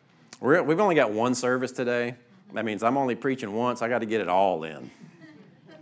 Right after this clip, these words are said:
Romans three nineteen. I didn't even give them the scriptures back there. So, Matt, you'll have to keep up with me. Romans three nineteen. We're gonna read quite a bit of this. So if you want to, you can, you know, open your iPhone and your Bible app to,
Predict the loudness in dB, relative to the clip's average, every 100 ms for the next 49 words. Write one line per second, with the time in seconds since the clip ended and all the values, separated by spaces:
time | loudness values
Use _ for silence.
0 | -20 -20 _ -20 -20 -8 2 4 4 0
1 | 2 2 4 2 0 -2 0 2 2 2
2 | 0 2 2 0 -2 -4 -4 -4 -8 -2
3 | -2 -2 -4 -6 -2 0 0 -4 -20 -20
4 | -20 -20 -20 -12 4 6 6 6 6 6
5 | 4 4 6 8 6 6 2 2 -2 -4
6 | -4 2 2 4 0 0 0 2 2 0
7 | -2 -6 -4 -4 -8 -12 -20 _ _ _
8 | _ _ _ _ _ -10 -4 -2 0 0
9 | -2 -2 0 0 0 -2 -2 -6 -4 -6
10 | -6 -6 -2 -2 -2 -4 -2 -4 -6 -8
11 | -12 -20 -20 _ -8 -6 -2 -2 -2 -2
12 | -2 -2 -2 -2 -4 -4 -4 -4 -6 -2
13 | -2 -2 -2 -2 -4 -6 -10